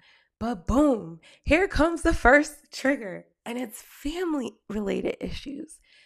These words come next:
And, um, you know, unfortunately, my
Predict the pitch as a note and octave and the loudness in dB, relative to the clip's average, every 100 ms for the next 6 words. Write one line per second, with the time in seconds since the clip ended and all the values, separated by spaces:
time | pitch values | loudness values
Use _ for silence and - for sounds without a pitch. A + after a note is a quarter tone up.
0 | _ _ _ _ _ - G3 F3 E3+ E3+ | _ _ _ _ _ -12 -10 -10 -14 -16
1 | E3+ E3+ E3+ E3+ E3+ _ _ _ _ _ | -18 -18 -18 -20 -20 _ _ _ _ _
2 | _ - _ F3+ F3 F3 - - F3+ E3+ | _ -20 _ -14 -12 -14 -16 -14 -14 -14
3 | F3+ F#3+ F#3 F#3 - F3+ F3 F#3+ G#3 _ | -14 -14 -14 -14 -12 -12 -12 -12 -16 _
4 | _ _ _ - F#3 F3+ F3+ F3 F3 E3+ | _ _ _ -14 -10 -10 -10 -12 -14 -14
5 | E3+ E3 | -14 -16